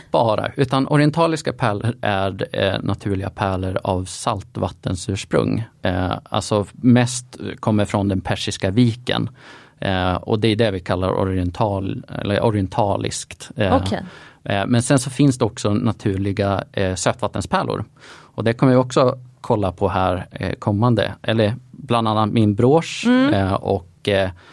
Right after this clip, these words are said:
Speaker 1: mina pärlor i, eh, pärlkollegeret är förmodligen, eh, svenska eh, pärlor, eh, som är naturliga också.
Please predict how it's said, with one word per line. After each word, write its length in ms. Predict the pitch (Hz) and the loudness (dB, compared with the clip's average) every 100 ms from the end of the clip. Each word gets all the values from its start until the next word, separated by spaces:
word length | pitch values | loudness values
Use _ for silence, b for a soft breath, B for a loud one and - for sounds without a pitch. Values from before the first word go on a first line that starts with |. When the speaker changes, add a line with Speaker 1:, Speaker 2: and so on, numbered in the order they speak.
| B B | B B
Speaker 1:
mina 320 | 113 110 101 | 0 2 2
pärlor 480 | 95 - 104 98 95 | 0 -2 -2 -2 -2
i, 340 | 95 92 90 - | -2 0 -2 -4
eh, 200 | - - | -4 -6
pärlkollegeret 680 | - 104 - 101 127 - - | -4 -4 -2 -2 0 -2 -4
är 60 | - | -6
förmodligen, 580 | - 95 98 - 101 - | -4 -4 -4 -4 -6 -6
eh, 140 | - 98 - - - - - - | -8 -8 -8 -12 -14 -10 -6 -6
svenska 640 | - - 113 92 - 156 123 - b b b | -6 -4 -4 -4 -4 -4 -4 -8 b b b
eh, 320 | - 90 98 90 | -4 -2 -2 -4
pärlor, 420 | - 87 90 - - _ _ | -4 -6 -4 -6 -8 _ _
eh, 300 | - - - | -8 -6 -6
som 260 | - - - | -6 -6 -4
är 280 | 92 90 92 | -4 -4 0
naturliga 540 | 117 - 98 95 92 95 | 0 0 -2 -2 2 0
också. 340 | 143 - - | 0 -6 -10